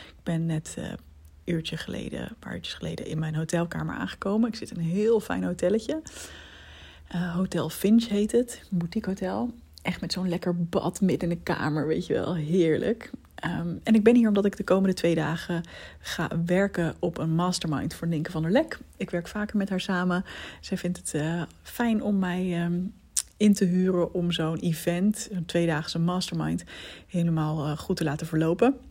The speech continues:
Er is ook nog een andere echte eventmanager, die regelt ook de locatie en, eh, ja, is gewoon echt, eh, van A tot Z, zeg maar, betrokken. En ik ben dan vooral ervoor op de dagen zelf, ehm,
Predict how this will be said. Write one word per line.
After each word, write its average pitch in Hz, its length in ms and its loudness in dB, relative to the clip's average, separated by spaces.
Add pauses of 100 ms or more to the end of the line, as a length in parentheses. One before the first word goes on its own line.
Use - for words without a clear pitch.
(480)
Er 233 180 4
is 180 100 2
ook 170 80 2
nog 170 120 -2
een - 60 -2
andere 175 280 0
echte - 260 -2
eventmanager, 214 720 4
die 170 240 2
regelt 175 320 0
ook 170 120 -2
de 175 60 0
locatie 160 720 0
en, 160 220 -2
eh, 156 160 -2 (400)
ja, - 180 -4
is - 140 0
gewoon 175 240 0
echt, - 320 -4
eh, 151 220 -2 (100)
van - 300 -6
A 170 100 2
tot 175 180 -2
Z, 196 180 4
zeg 202 220 -4
maar, 190 100 2
betrokken. 185 480 0 (280)
En 185 120 0
ik 185 100 4
ben 180 140 2
dan 165 160 4
vooral 160 440 2
ervoor 156 500 2 (340)
op 175 120 -4
de 185 80 6
dagen 170 360 2
zelf, 160 680 2
ehm, 131 420 -4